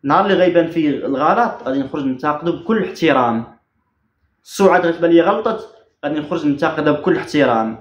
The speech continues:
وكنتمنى الرساله ديالي تكون وصلت، وتحياتي لكم اخوتي العزاز، وتحيه للناس، النساء والرجال اللي متبعني محترمين، اللي كيعرفوا بينهم وبين الله، واللي كيحسبوني ولدهم وخوهم و-،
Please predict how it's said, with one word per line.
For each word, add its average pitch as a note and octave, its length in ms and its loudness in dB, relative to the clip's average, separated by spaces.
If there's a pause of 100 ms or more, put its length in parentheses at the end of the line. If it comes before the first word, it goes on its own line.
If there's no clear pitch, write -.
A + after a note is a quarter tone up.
وكنتمنى E3 500 -2
الرساله D3 400 0
ديالي D3 200 4
تكون D3 260 0
وصلت، F3+ 440 -2 (240)
وتحياتي D#3 580 -2
لكم C#3+ 240 0
اخوتي C#3+ 260 -2
العزاز، D3+ 400 2 (340)
وتحيه F3+ 720 2 (400)
للناس، D3+ 500 0 (140)
النساء E3 760 0 (280)
والرجال D#3 460 0
اللي E3 100 2
متبعني D3+ 720 -4
محترمين، C#3+ 600 -2
اللي C#3+ 120 -2
كيعرفوا C#3 340 -2
بينهم C3+ 340 2
وبين C3 160 0
الله، C3 260 0 (360)
واللي C#3 160 -4
كيحسبوني C3+ 500 -2
ولدهم C3+ 440 2
وخوهم D#3 540 0
و-، - 300 -2